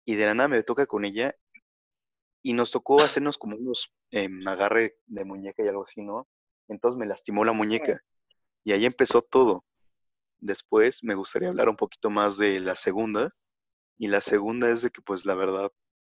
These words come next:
em, estaba yo llegando al gimnasio, y de la nada llegó un niño a decirme, "Ah, esa niña tiene veinte,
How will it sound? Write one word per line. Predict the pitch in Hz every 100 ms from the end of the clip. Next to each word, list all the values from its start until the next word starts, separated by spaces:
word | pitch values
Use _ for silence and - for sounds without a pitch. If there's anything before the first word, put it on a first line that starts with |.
| _ _ _ _ _
em, | 107 98 95 92 92 92 92 - _ _ _ _ _ _ _ -
estaba | 110 - 113 117 113
yo | 113
llegando | 110 110 110 110
al |
gimnasio, | - - 156 117 - 247 - _ _ _ _ _ _ _ _ _ _ _ _ -
y | 104 98 98 95
de | 98 95
la | 98
nada | 101 107 123
llegó | 104 98 98 107
un | 107
niño | 104 107 139
a | 127
decirme, | 101 - 101 101 - -
"Ah, | 180 - _ _ _ _ _ _ _ _
esa | 127 151
niña | 139 143 139 120 107 98 92 -
tiene | - 120 123 _ _ _ _ _ _
veinte, | - 98 98 92 - 104 98